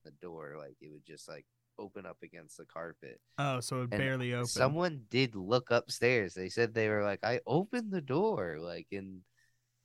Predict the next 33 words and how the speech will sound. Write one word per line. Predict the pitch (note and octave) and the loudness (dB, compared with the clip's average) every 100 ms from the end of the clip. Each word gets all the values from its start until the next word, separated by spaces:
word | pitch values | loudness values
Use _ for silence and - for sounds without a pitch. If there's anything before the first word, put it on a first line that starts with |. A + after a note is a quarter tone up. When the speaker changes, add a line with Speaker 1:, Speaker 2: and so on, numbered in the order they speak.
| F2+ | 2
Speaker 1:
no | B2 | 4
one, | D#3 E3 D3+ A#2+ | 4 0 -2 4
nothing | D3+ F3+ F3+ | 4 4 0
was | F3+ E3 | 0 2
in | F#3 D3+ | 0 2
there. | G2 F2 D#2+ | 2 2 -2
Like, | E2 D2 | -6 -8
and | E2+ E2 | -10 -12
I | |
was | D2+ _ _ - | -14 _ _ -12
like, | F3+ | -12
"Fuck." | - _ - | -12 _ -14
<laughs> | D3 C3 A2 _ - _ _ _ _ _ _ _ _ - | -12 -10 -14 _ -20 _ _ _ _ _ _ _ _ 4
And | A#2+ | 6
Speaker 2:
Yeah. | C#3+ C#3 A#2+ | 8 8 6
Speaker 1:
then | |
later | G#2+ B2 B2+ A#2+ G#2 | 4 6 6 6 6
that | G2 F#2+ G2 | 4 0 0
year, | G2 F#2+ F2 E2 - | -2 0 0 -4 -2
I | F#2 | -2
remember | F#2 F#2 G2 G2 G2 F2+ - - | 0 -2 -2 -2 -2 -4 -10 -8
being | F#2+ G2 G2+ | -8 -4 -4
at | C2 | -4
work | E2+ F#2 G2 - | -4 -2 -2 -4
at, | E2+ | -6
like, | D#2 D2+ _ - | -6 -12 _ 0
five | D#2+ F2 E2+ _ | 0 0 -4 _
thirty | F2+ F2+ E2+ D2+ D2 - - | -6 -6 -6 -12 -14 -18 -6
after | D#2 D2 F2 | -6 -4 -8
working | D#2 E2+ E2 E2 D#2 | -6 -8 -8 -12 -12
from, | F2 D2+ | -12 -10
like, | D2+ _ F2+ | -14 _ -14
eight | F#2 | -14